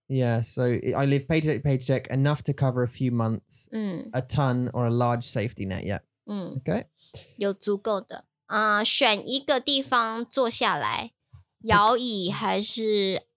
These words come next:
Speaker 2: 爱人的座椅，还是
Speaker 1: 下面是
Speaker 2: hammock？
Speaker 1: A hammock, yeah. A ha-,
Speaker 2: Hammock是什么？
Speaker 1: a hammock is, like, a piece of cloth that lies between tr-, two trees.
Speaker 2: 哦，
Speaker 1: You know, you tie
Speaker 2: 摇床，
Speaker 1: it to a tree and then you, yeah,
Speaker 2: 哦，
Speaker 1: and you
Speaker 2: 吊床，sorry，吊床。
Speaker 1: Uh, I don't know what a love seat is. That sounds like a sex thing.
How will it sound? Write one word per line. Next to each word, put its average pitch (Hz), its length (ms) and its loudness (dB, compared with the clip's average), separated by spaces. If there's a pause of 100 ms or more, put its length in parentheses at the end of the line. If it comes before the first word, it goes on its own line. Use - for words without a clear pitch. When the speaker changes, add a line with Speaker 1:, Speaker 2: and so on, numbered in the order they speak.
Speaker 2:
爱 269 220 6
人 190 240 -2
的 190 100 0
座 214 340 0
椅， 160 220 -4
还 220 240 -2
是 196 140 2
Speaker 1:
下 202 60 6
面 202 100 6
是 170 360 2
Speaker 2:
hammock？ 349 520 -2 (520)
Speaker 1:
A 135 80 0
hammock, 131 340 0
yeah. 123 340 0
A - 80 -4
ha-, 277 140 4
Speaker 2:
Hammock 208 180 0
是 240 160 -10
什 220 120 -10
么？ - 100 -14
Speaker 1:
a 131 60 -4
hammock 160 280 2
is, 139 160 0
like, 135 160 0
a - 40 -6
piece 131 280 -2
of 120 140 -4
cloth 120 340 0 (440)
that 110 120 -4
lies 131 260 2
between 127 400 -2
tr-, - 220 -12
two 135 180 0
trees. 165 520 0 (580)
Speaker 2:
哦， 339 240 6
Speaker 1:
You - 60 6
know, - 0 -
you - 80 6
tie 320 160 6
Speaker 2:
摇 294 60 4
床， - 0 -
Speaker 1:
it - 40 0
to - 100 4
a 359 40 6
tree 320 100 8
and - 160 8
then - 420 4
you, 269 80 0
yeah, 123 80 2
Speaker 2:
哦， 123 320 0
Speaker 1:
and 120 60 0
you 117 60 -2
Speaker 2:
吊 277 240 4
床， 220 420 -2
sorry， 220 280 -8
吊 226 280 -2
床。 - 260 -12 (320)
Speaker 1:
Uh, 151 120 0
I 160 160 2
don't 220 140 4
know 208 100 4
what 165 180 4
a 143 40 4
love 156 260 4
seat 110 360 -2
is. 143 60 -2
That 135 80 0
sounds 170 140 2
like 147 100 0
a - 20 2
sex - 360 -4
thing. 85 220 -6